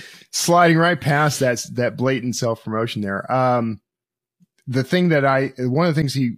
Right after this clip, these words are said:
Speaker 2: kind of brought up that I thought was interesting was the idea of the lists and, like, the New York Times list. You asked him, you know, "Is it still possible for indies to get on that list?" And, uh, and it is, I, he's right. I think it is technically possible.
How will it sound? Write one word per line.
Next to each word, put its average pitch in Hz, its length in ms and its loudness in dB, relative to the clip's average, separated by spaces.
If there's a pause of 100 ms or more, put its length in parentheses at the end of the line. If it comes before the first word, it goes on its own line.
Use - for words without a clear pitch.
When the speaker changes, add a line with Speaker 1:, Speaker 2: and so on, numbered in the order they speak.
Speaker 2:
kind 139 180 -2
of 110 80 -8
brought 117 240 0
up 117 140 0
that 110 100 -4
I 107 80 -2
thought 98 160 -4
was 104 120 -6
interesting 110 300 -8
was 95 140 -6
the 101 140 -6
idea 98 320 -6
of 90 80 -16
the - 80 -12
lists 101 560 -4
and, 101 220 -4
like, 90 200 -6 (100)
the 90 60 -16
New 92 100 -10
York 98 220 -10
Times 104 380 -8
list. 98 280 -6
You 123 160 2
asked 120 300 0
him, 104 160 -4
you 101 80 -6
know, 90 220 -10
"Is 92 160 -14
it 98 60 -20
still 127 220 -4
possible 104 600 -8
for 98 180 -10
indies 101 300 -8
to 95 80 -20
get 92 100 -14
on 104 200 -4
that 98 180 -6
list?" 104 440 -4
And, 90 200 -14 (440)
uh, 92 360 -4
and 127 120 -4
it 143 120 0
is, 220 520 2 (320)
I, 147 100 0
he's 147 360 2
right. 170 420 0
I 139 100 -2
think 170 200 -2
it 127 100 -2
is 135 200 -2
technically 143 560 -2
possible. 127 840 -4